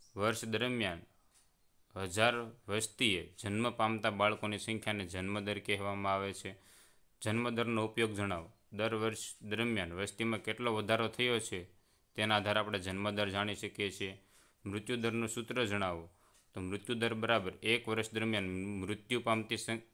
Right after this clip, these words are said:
વ્યક્-, વ્યક્તિઓની સંખ્યા છેદમાં તે સમય દરમિયાનની કુલ વસ્તી ગુણ્યા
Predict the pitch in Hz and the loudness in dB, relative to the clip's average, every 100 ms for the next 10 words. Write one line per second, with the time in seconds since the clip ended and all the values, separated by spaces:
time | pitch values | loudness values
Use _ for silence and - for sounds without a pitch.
0 | _ - 101 98 - - 98 104 - 117 | _ -6 -4 -4 -14 -6 0 0 2 2
1 | 113 113 113 113 110 113 110 - 117 101 | 4 2 2 0 0 -4 -2 2 2 2
2 | 85 - - _ _ 120 117 113 113 110 | -6 -12 -20 _ _ 2 2 4 2 2
3 | 101 104 104 101 101 95 - 110 95 110 | 2 0 2 0 -2 -2 0 2 2 0
4 | - - 90 95 98 117 165 | 0 -6 -2 -2 2 2 2